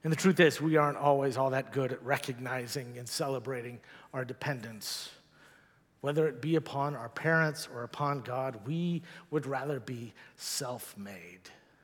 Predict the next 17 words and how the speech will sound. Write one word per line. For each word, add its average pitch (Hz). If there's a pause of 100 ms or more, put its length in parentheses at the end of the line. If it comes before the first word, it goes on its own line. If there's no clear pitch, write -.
(2000)
I 165
think 196
there's 147
something 143
else, 127
too. 127
I 131
read 165
an 143
interesting 151
article 151
a 135
while 139
ago 143
about 139
electronic 160 (100)
etiquette. -